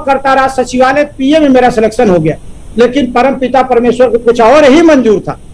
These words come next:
और मेरे जीवन में कुछ और करने के लिए उन्होंने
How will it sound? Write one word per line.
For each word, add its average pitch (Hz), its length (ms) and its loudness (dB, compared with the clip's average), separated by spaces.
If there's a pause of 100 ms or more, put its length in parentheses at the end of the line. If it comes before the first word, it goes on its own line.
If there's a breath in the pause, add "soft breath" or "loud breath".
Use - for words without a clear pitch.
(320)
और 262 160 4
मेरे 254 240 4
जीवन 247 300 0
में 254 140 2
कुछ 233 200 -2 (120)
और 233 220 2 (140)
करने 220 240 0
के 240 180 2
लिए 254 220 2
उन्होंने 262 480 2